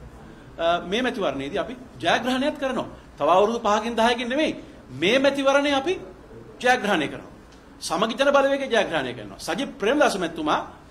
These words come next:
අ, ටෙලිෆෝනයේ ලකුණෙන් මේ මැතිවරණය ජයග්‍රහණය කරනවා. අපිට තමයි මේ රටේ පුළුල් ජනපදනමක් තියෙන්නේ. සිංහල, දෙමළ, මුස්ලිම් කියලා මේ රටේ මේ බෙ-, බෙදීමක් නැතුව මුළු රටේම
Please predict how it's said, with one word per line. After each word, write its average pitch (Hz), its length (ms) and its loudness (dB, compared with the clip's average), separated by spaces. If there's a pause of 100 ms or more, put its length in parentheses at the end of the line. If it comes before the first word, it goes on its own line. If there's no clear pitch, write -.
(380)
අ, 127 140 -8
ටෙලිෆෝනයේ 240 480 0
ලකුණෙන් 170 360 0 (420)
මේ 180 140 -2
මැතිවරණය 180 460 -2
ජයග්‍රහණය 214 480 0
කරනවා. 269 320 -2 (440)
අපිට 302 240 -6
තමයි 240 340 0
මේ 220 100 -4
රටේ 214 240 -2
පුළුල් 226 420 -4
ජනපදනමක් 247 640 -2
තියෙන්නේ. 269 260 -2
සිංහල, 214 460 -6
දෙමළ, 220 320 -4
මුස්ලිම් 226 400 -6 (760)
කියලා 226 420 0
මේ 185 120 0
රටේ 226 280 0 (280)
මේ 117 280 -10 (340)
බෙ-, 143 240 -6
බෙදීමක් 247 460 -2
නැතුව 196 260 -4 (440)
මුළු 196 200 -4
රටේම 269 340 0